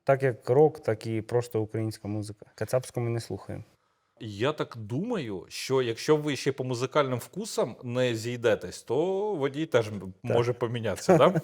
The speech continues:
Speaker 1: <laughs> Може, десь в окопи поїхати.
Speaker 2: <laughs> Сука, не ту пісню постав.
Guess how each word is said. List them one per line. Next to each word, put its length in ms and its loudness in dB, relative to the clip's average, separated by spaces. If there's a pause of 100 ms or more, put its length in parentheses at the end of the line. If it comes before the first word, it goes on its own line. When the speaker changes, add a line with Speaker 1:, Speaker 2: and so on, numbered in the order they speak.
Speaker 1:
<laughs> 140 -20
Може, 260 0
десь 240 -2
в 40 0
окопи 320 2
поїхати. 440 -4 (120)
Speaker 2:
<laughs> 160 -14
Сука, 460 4 (360)
не 140 10
ту 160 6
пісню 460 2 (100)
постав. 440 10